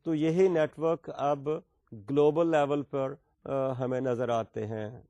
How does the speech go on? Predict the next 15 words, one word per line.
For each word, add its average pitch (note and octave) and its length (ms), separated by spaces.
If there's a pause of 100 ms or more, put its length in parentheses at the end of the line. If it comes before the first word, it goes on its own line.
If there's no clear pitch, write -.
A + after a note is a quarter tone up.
That، B2+ 180 (360)
that C#3 120 (120)
might C#3+ 140
be C3 320
part C3 160
of C#3 100 (140)
the، A#2+ 160 (500)
آ، A#2 100 (320)
business، C3+ 560
that C3+ 200
might D3 180 (120)
be C#3+ 200
part C3+ 260
of - 20 (180)
the، A#2+ 300